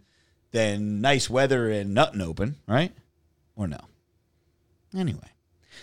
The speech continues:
this is why I didn't upload the pu-, the, uh, the, the live stream last week. People are like, "Yo, where's the live stream for the fucking, uh, for the, um, for the mailbag?" I was like, "I can't fucking post it." They were like, "Why not?" "'Cause everyone's on their fucking phone."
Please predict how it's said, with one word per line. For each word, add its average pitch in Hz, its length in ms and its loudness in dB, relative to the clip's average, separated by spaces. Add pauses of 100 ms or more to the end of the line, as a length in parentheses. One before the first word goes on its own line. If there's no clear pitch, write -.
this 185 200 4
is 190 100 4
why 180 220 10
I 165 40 10
didn't 151 180 4
upload 123 360 6
the 104 80 0
pu-, - 220 2
the, 101 340 4
uh, 95 260 4 (140)
the, 101 140 -4
the 95 240 -2 (140)
live 120 340 4
stream 87 300 -4
last 80 260 -6
week. 104 120 -6
People 156 220 2
are 156 40 6
like, 151 200 4
"Yo, 202 240 6 (240)
where's 180 240 6
the 196 60 4
live 208 280 6
stream 160 300 4
for 151 140 2
the 147 80 0
fucking, 170 440 4
uh, 160 540 6
for - 160 -6
the, 160 240 6
um, 151 460 4
for - 120 -6
the 151 100 2
mailbag?" 156 580 4
I - 80 -20 (320)
was 123 100 -2
like, 147 140 4
"I 147 80 4
can't 185 380 4
fucking 156 280 2
post 190 320 6
it." 78 120 -8
They 131 100 4
were 135 80 8
like, 139 160 6
"Why 160 160 6
not?" 190 240 4 (160)
"'Cause 151 140 4
everyone's 190 380 8
on 202 80 8
their 175 140 8
fucking 180 540 6
phone." 202 560 8